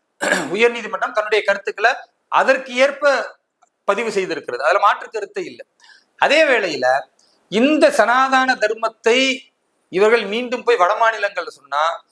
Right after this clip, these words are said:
அது காங்கிரஸ் வாங்கக்கூடிய கொஞ்ச நெஞ்ச ஓட்டுகளையும் குழி தோண்டி புதைக்கும். இது ஒரு கருத்து. இரண்டாவது, ஐயா ஸ்டாலின் அவர்களை பொறுத்த வரைக்கும் அவர் குறையா சொல்ல முடியாது. அவருக்கு தமிழை தவிர வேறு மொழி தெரியாது. தமிழையே அவர் வந்து துண்டு சீட்டில் எழுதி படித்து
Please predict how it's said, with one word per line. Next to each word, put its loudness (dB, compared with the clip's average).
அது -2
காங்கிரஸ் 0
வாங்கக்கூடிய -2
கொஞ்ச 0
நெஞ்ச -4
ஓட்டுகளையும் -4
குழி -4
தோண்டி 2
புதைக்கும். -2
இது -2
ஒரு 4
கருத்து. -2
இரண்டாவது, 2
ஐயா 4
ஸ்டாலின் 2
அவர்களை 2
பொறுத்த -6
வரைக்கும் -4
அவர் 0
குறையா 4
சொல்ல -2
முடியாது. -6
அவருக்கு 0
தமிழை 2
தவிர 0
வேறு -2
மொழி -8
தெரியாது. -4
தமிழையே 2
அவர் 2
வந்து -12
துண்டு -12
சீட்டில் -6
எழுதி 2
படித்து -2